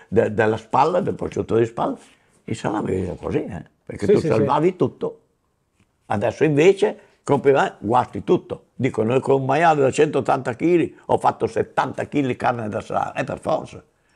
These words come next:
Speaker 1: Come ci metti il prosciutto, la spalla, la coppa, le due pancette, ti metti tutto,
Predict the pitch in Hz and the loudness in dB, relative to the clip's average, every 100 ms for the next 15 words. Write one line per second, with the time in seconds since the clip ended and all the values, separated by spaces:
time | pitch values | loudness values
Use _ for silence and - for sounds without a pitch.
0 | _ _ - 110 113 104 85 92 104 - | _ _ -2 0 0 -2 0 -2 -2 -4
1 | - 95 104 - - 85 95 107 107 - | -6 -4 -4 -4 -6 -4 -2 -4 -6 -4
2 | 101 104 131 135 104 131 107 - 98 - | -2 0 2 0 0 -2 -4 -8 -10 -18
3 | _ _ - 85 95 - - 123 - 254 | _ _ -6 -4 -2 -2 -4 -4 -6 -10